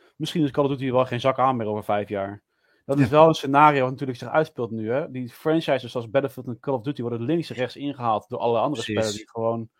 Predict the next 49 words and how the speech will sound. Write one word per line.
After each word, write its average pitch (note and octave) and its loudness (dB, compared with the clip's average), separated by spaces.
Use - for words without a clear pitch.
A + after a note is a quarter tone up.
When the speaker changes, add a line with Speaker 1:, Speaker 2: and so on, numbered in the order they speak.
Speaker 3:
Is - -10
al A2+ 2
Speaker 1:
heel - -6
Speaker 3:
gepiekt. C#3+ 2
Speaker 1:
veel B2 0
spelers E3+ 2
aan A#2+ -6
zich A2+ -14
weten A2+ -2
te G#2 -4
Speaker 3:
Ja. A2+ -2
Speaker 1:
binden. G#2+ -6
Speaker 2:
Nou D3+ 4
ja, E3 6
zou F3 4
je F3+ 6
misschien, F3 0
eh, D#3+ -6
ik E3 -4
had E3+ 6
dat E3+ 4
overwogen D#3 4
om D#3 0
als D3 -2
poll E3+ 0
op D3 -2
Twitter F3 -4
te B2+ -2
zetten. B2+ -4
Ik C#3 -2
ben D#3 8
wel D3+ 4
benieuwd, D3 6
eh, B2+ -6
heb B2+ 0
ik C3 -2
uiteindelijk C3 0
niet C3+ 0
gedaan. C#3+ -4
Maar, C#3 2
eh, C#3 2
ik C3+ -6
ben C#3+ 4
wel C#3 2
benieuwd C#3 4
naar C#3 4
jullie D#3 4
mening. A#2+ 2
Ehm, D#3 0